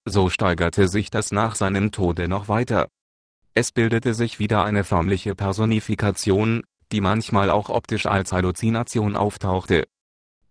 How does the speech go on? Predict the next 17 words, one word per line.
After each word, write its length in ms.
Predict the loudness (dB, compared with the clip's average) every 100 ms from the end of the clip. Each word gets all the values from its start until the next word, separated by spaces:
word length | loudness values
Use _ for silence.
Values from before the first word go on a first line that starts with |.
| _
Bei 160 | 2 4
der 200 | 4 0
zunehmenden 600 | -2 -2 -2 -2 -2 0
Intelligenz 720 | 0 4 4 4 2 0 -2
zahlreicher 680 | -4 -2 0 -2 -2 0 0
Zentren 480 | 0 -2 -2 -2 -2
meines 320 | 0 0 -2
Unterbewusstseins 1200 | -2 0 0 0 0 -2 -6 -6 -4 -2 -4 -2
konnte 340 | 2 2 2
ich 220 | 0 0 0
meinen 260 | 0 0
inneren 380 | 0 0 2 2
Doktor 460 | 2 0 2 2 2
von 200 | 0 2
D 80 |
bald 360 | 2 0 0 -2
belehren, 500 | 0 2 2 4